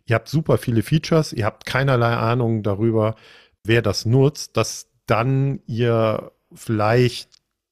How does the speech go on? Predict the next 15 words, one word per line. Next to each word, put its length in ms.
von 220
der 80
anderen 240
Seite 260
noch 160
mal 140
rankommen 480
oder, 720
äh, 140
die, 180
das 220
Problem 400
angehen 380
solltet, 460
ja. 140